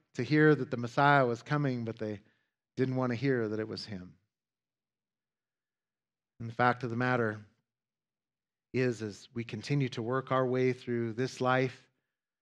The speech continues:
and this teaching series, as we go through the life of Jesus Christ, we are going to find ourselves cheering when he says things like,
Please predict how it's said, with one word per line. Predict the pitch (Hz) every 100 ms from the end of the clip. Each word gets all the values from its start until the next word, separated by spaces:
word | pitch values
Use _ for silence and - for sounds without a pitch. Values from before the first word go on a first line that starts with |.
| _ _ -
and | 104 101 104
this | 131 139 - -
teaching | 151 143 131 120
series, | 117 135 139 135 131 113
as | 104
we | 117
go | 123 139
through | 135 - 127
the | 117
life | 107 131 131 127
of |
Jesus | 113 127 120 -
Christ, | 127 127 -
we | 139
are |
going | 143 139 127
to |
find | - 131 139
ourselves | 131 120 139 131 123
cheering | - - 156 151 156 147
when | 123
he | 117
says | 120 - 139 127
things | - 135 135 127 -
like, | 123 120 120